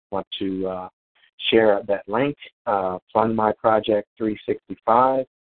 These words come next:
dot com, and, uh, access that link. And it's very self-explanatory, has videos on there, information that, uh, can help you to, um,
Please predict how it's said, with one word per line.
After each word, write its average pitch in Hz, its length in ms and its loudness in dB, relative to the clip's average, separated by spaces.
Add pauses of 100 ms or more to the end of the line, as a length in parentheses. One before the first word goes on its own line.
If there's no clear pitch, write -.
(400)
dot 104 240 2 (100)
com, 127 400 -2 (680)
and, 98 520 -2
uh, 92 380 -4 (180)
access 123 480 0
that 120 220 0
link. 117 360 0 (260)
And 95 480 -6
it's 95 160 -10 (220)
very 120 300 4
self-explanatory, 107 920 -6
has 104 240 -8
videos 104 400 0
on 101 180 -10
there, 98 220 -20 (380)
information 101 680 -4
that, 92 220 -8 (200)
uh, 90 160 -12 (320)
can 87 120 -12
help 95 260 -8
you 92 260 -8 (460)
to, 90 400 -6
um, 90 400 -14